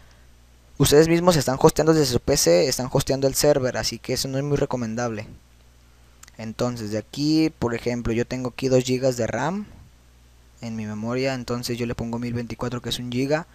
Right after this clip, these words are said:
Y si ustedes tienen más, pues solo multipliquen mil veinticuatro por tres, por cuatro, por cinco, etcétera, etcétera. Ya dependiendo de su, de sus, de su memoria ram.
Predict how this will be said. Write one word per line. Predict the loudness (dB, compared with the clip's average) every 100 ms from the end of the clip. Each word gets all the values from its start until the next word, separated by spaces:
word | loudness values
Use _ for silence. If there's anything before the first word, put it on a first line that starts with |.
| -20 -20 -16 -6
Y | -4
si |
ustedes | -2 -2 -2
tienen | -2 -4 -4
más, | -2 -2
pues | -2 -4
solo | -4 -4
multipliquen | -4 -6 -8 -8 -8 -6 -8 -8 -10
mil | -10 -8
veinticuatro | -8 -8 -8 -8 -8
por | -8 -10
tres, | -10 -8
por | -8 -10
cuatro, | -8 -10 -10
por | -10
cinco, | -10 -12 -14
etcétera, | -12 -14 -12 -14
etcétera. | -12 -14 -14 -16 -18 -16
Ya | -10
dependiendo | -8 -6 -8 -6 -6
de | -6
su, | -6 -8 -14 -20 -20 -20 -20 -20 -20 -12
de | -6
sus, | -4 -4 -4
de | -4
su | -2
memoria | -2 -2 -2
ram. | -2 -4 -8